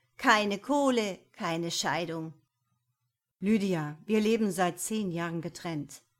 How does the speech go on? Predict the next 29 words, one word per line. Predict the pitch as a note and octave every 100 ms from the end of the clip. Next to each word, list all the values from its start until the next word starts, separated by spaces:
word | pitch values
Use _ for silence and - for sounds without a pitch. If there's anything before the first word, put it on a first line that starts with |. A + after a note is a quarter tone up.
| _ _ _ _ _ -
erinnerte | G#3+ G#3+ B3 B3 A3+
Jonas | G#3+ A#3 A#3 A3+ -
sie | G3+
mit | G3+ F#3+
sanfter | F3+ E3+ - F#3
Stimme. | - - E3 D3+ C#3+ _ _ _ _ _ _
"Ich | - E3
brauche | G#3 A#3 A3 F3
weder | F#3+ F#3
dein | F3+ G3 G3+ G#3 -
Einverständnis | F3+ E3+ E3+ D#3 E3+ E3 - E3
noch | F#3 E3 -
irgendwelche | A3+ A#3 A3 F#3+ F3+ F#3
Bestechungsgelder, | E3+ - G#3+ F#3 E3+ - F3+ F3 F3+ F3+ - _ _ -
um | G3
mich | F#3
von | - F#3
dir | E3+
scheiden | - G3 G3 F3+
lassen | E3+ E3 D#3
zu | D3
können." | - F3+ D#3+ D#3+ - _ _ _ _ _ _ _ _ _ -
Lydia | A3 A3 A3+
tat, | A3 G3+ G3 F#3 - _ _ _ _ -
als | G#3+ A3
hätte | F#3+ E3
sie | F3+
nichts | F3 D#3+ -
gehört. | G#3 G#3 F#3 D3+ -